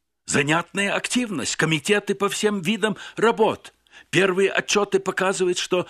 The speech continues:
намеченные планы выполнены. К проповедям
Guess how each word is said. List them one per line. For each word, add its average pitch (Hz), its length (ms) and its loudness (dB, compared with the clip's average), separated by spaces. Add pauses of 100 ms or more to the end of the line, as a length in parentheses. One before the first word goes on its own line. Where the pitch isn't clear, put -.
(160)
намеченные 165 640 0
планы 147 380 0
выполнены. 101 680 -4 (680)
К - 100 -4
проповедям 151 760 0